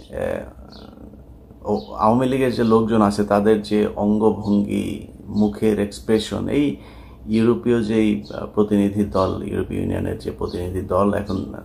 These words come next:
ঢাকাতে আছেন, তাদের কথাই যদি চিন্তা করেন, তাদের সাথে ওবায়দুল কাদেরের যে সভাটা চলছিল, সেই সভার সময় আপনি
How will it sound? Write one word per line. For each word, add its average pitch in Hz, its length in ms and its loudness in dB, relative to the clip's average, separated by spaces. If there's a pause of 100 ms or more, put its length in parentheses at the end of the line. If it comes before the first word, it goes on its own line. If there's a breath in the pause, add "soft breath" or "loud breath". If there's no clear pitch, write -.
(120)
ঢাকাতে - 480 -8 (220)
আছেন, - 320 -2 (1120 loud breath)
তাদের 123 400 2
কথাই 139 320 0
যদি 143 220 -2
চিন্তা 117 340 0
করেন, 107 440 0
তাদের 104 300 0
সাথে 127 360 0
ওবায়দুল 117 400 4
কাদেরের 117 400 2
যে 113 240 0 (260)
সভাটা 110 500 0
চলছিল, 92 520 -6 (300)
সেই 117 80 -2
সভার 120 320 4
সময় 139 360 2
আপনি 120 440 0